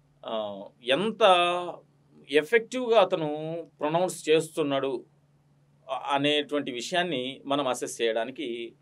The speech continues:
ఓరల్ థింగ్స్ వస్తాయి. No, ప్రొనౌన్స్ చేసేటప్పుడు లేదా ఓరల్ సబ్మిషన్ ఇచ్చేటప్పుడు అప్రాప్రియేట్ ఫేషియల్ ఎక్స్‌ప్రెషన్స్ వస్తున్నాయా లేదా, ఆర్టిక్యులేషన్ నీట్‌గా ఉందా లేదా,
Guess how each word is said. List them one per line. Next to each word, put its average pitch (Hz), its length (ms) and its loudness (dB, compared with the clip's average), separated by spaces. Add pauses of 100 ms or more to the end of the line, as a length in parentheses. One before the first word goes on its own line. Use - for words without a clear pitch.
(160)
ఓరల్ 117 340 2
థింగ్స్ 87 240 -20
వస్తాయి. - 300 -20 (1800)
No, 214 240 4
ప్రొనౌన్స్ 247 460 8
చేసేటప్పుడు 196 880 2
లేదా 175 300 6
ఓరల్ 175 380 6
సబ్మిషన్ 175 460 -2
ఇచ్చేటప్పుడు 151 720 -2 (380)
అప్రాప్రియేట్ 226 840 6
ఫేషియల్ 220 560 4
ఎక్స్‌ప్రెషన్స్ 170 560 -4
వస్తున్నాయా 196 460 -4
లేదా, 95 320 -4 (1000)
ఆర్టిక్యులేషన్ 190 760 6
నీట్‌గా 147 280 4
ఉందా 127 260 2
లేదా, 101 280 0